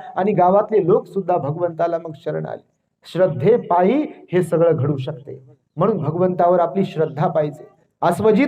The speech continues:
नावाचे भंतेजी, भगवान बुद्धांच्या पंचवर्गीय श्रावकांमध्ये एक असलेले अस्वजित नावाचे भंतेजी, ज्यांना भगवंतांनी पहिला उपदेश दिला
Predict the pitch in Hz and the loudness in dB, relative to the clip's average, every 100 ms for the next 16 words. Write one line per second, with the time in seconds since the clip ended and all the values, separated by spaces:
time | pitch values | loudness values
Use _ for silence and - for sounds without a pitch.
0 | 285 247 233 233 220 165 185 214 208 175 | 2 4 4 4 4 2 2 2 2 0
1 | 185 220 214 202 196 202 214 220 196 - | 2 2 2 0 0 0 2 2 2 0
2 | - 226 240 269 262 277 294 311 269 254 | -2 0 2 4 4 6 4 2 4 4
3 | 254 247 247 240 233 226 220 220 214 214 | 4 2 2 2 4 4 4 2 4 4
4 | 202 185 175 - - 196 202 240 240 269 | 4 4 2 -8 -2 0 2 2 4 2
5 | 240 214 208 202 175 190 196 185 190 165 | 2 2 2 2 0 0 2 2 4 2
6 | - - 185 208 202 190 226 233 233 233 | -4 -4 0 2 2 2 2 2 2 0
7 | 233 226 269 311 302 302 277 190 214 180 | 2 2 4 4 4 2 2 4 4 2